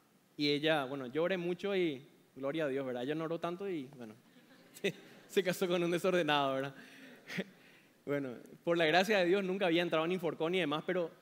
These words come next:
era un ciclista impresionante, ¿verdad? El bicicleteo era lo mío, claramente, ¿verdad? Fe y atropellar nomás, ¿verdad?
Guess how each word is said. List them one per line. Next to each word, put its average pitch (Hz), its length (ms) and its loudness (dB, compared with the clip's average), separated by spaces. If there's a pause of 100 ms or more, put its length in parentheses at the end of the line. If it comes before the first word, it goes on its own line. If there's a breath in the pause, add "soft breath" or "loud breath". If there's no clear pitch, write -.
(180)
era 175 220 2
un 175 240 -6
ciclista 180 840 -6
impresionante, 156 760 -8
¿verdad? 117 220 -10
El 135 100 -8
bicicleteo 160 680 -4
era 160 140 0
lo 156 140 -2
mío, 135 400 -8
claramente, 120 640 -6
¿verdad? 110 200 -8 (140)
Fe 202 260 2
y 185 60 -2
atropellar 156 580 -2
nomás, 120 240 -8
¿verdad? 120 240 -8